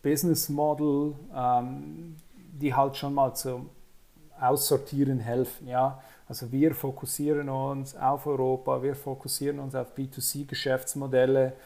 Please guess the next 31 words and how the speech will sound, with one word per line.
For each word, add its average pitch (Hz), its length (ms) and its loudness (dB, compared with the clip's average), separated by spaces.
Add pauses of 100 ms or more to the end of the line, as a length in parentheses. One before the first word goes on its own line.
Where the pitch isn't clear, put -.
(280)
äh, 127 400 2
zwischen 135 560 0
Seed 139 300 2
und 123 120 -2
Series 123 380 0
A, 120 280 2 (240)
ja. 127 240 2 (540)
Ähm, 127 380 4
wenn 135 140 0
ich 139 120 -4
da 139 100 4
irgendwie 135 320 0
eine 131 180 0
Series 139 460 -2
C 156 200 0
Runde 156 340 0
kriege, 120 520 -6
äh, - 680 -10
fällt 123 300 0
das - 140 -8
halt 123 200 -6
raus. 123 340 2 (160)
Oder 143 440 6
es - 180 -6
gibt 143 220 -4
auch 135 160 0
immer 151 320 -4
wieder 139 300 0
irgendwelche 139 440 -4
Biotech-Deals, 135 1200 2
äh, 143 220 -8